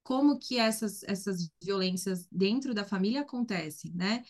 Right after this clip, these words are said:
Então, não é do dia pra noite. Existem, sim, pessoas que, é, não conseguem sair do ciclo com tanta facilidade. Se assim, a gente já sabe que a, as pesquisas dizem que a mulher demora até nove anos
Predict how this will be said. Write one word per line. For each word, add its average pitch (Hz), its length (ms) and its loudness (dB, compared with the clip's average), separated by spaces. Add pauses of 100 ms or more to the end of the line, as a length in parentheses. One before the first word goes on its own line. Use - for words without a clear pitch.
(220)
Então, 220 140 2
não 269 140 4
é 311 100 4
do 294 120 2
dia 233 160 0
pra 208 180 -2
noite. 180 760 0
Existem, 220 520 0
sim, 226 420 2
pessoas 208 500 -2
que, 190 320 -2 (320)
é, 180 380 0
não 220 140 4
conseguem 240 440 0
sair 226 300 0
do 196 80 -4
ciclo 202 320 -4
com 202 140 2
tanta 185 240 -2
facilidade. 185 840 2
Se 226 120 -4
assim, 294 300 -2
a 247 60 0
gente 277 460 -2
já 254 180 0
sabe 226 300 2
que 226 80 -2
a, 208 120 -2
as 214 120 -2
pesquisas 240 480 -2
dizem 196 320 2
que 190 140 -4
a 208 140 0
mulher 202 300 2
demora 196 240 4
até 202 160 2
nove 196 300 6
anos 208 500 2